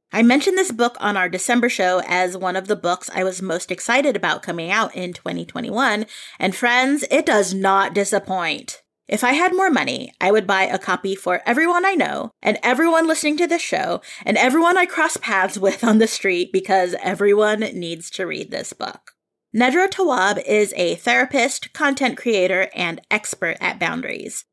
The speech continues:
I got myself a physical copy to highlight, but I'm highlighting almost every single sentence in this book. It's going to be one of the few books I reread annually. This book isn't only like, "Hey, boundaries are healthy and they make for healthy relationships," which is true,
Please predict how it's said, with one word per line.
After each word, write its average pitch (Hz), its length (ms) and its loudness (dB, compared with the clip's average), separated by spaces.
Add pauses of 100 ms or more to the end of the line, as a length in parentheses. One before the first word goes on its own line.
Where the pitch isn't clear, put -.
I 220 100 0
got 254 200 2
myself 226 360 0
a 202 80 0
physical 359 460 0
copy 156 400 -4
to 165 60 -4
highlight, 160 640 -2
but 175 240 0
I'm 202 180 0
highlighting 220 600 2
almost 196 400 -2
every 196 260 0
single 175 300 -6
sentence 175 420 -8
in 139 160 -8
this - 180 -10
book. 170 420 -4 (160)
It's 226 200 0
going 262 240 4
to 277 60 2
be 233 280 0
one 214 180 2
of 196 120 -2
the 190 100 -2
few 220 260 -4
books 185 440 0
I 185 180 0
reread 170 560 -4
annually. 147 680 -8 (240)
This 320 180 0
book 392 200 2
isn't 339 280 2
only 262 280 4
like, 208 280 2
"Hey, 359 400 2
boundaries 302 480 0
are 320 100 2
healthy 311 520 0
and 220 140 -2
they 254 120 2
make 240 200 0
for 294 120 -4
healthy 285 300 -4
relationships," 302 720 -2
which 240 120 -4
is 269 140 -4
true, 208 640 2